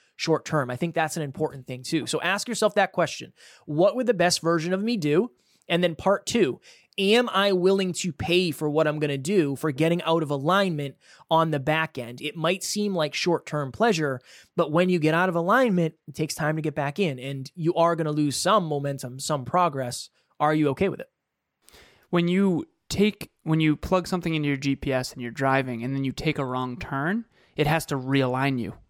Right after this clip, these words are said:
Speaker 2: It, it has to, like, think for a minute and then find a different route, or if there's a, a detour. It's the same idea,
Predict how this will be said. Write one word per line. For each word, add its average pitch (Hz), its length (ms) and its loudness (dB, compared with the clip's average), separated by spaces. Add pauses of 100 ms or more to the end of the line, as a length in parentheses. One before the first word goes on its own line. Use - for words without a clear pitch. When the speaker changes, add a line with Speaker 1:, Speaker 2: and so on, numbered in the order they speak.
(880)
Speaker 2:
It, - 180 0
it 156 240 -2
has 147 220 0
to, 143 120 0
like, 127 280 -4
think 170 240 -2
for 139 160 -2
a 123 40 -2
minute 123 240 -4
and 131 140 -6
then 127 100 -4
find 131 320 0
a 127 40 -2
different 123 400 -8
route, 127 460 -8
or 139 160 2
if 127 120 -6
there's 131 220 -6
a, 120 200 -8 (440)
a 135 100 -4
detour. 143 560 -4 (380)
It's 170 160 0
the 170 80 0
same 175 320 2
idea, 135 580 0